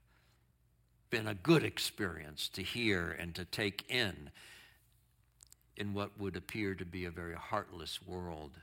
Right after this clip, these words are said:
towards children in those days.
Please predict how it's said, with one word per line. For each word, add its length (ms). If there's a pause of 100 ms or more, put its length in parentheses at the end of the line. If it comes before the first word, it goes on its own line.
(120)
towards 360
children 600 (720)
in 200
those 300
days. 600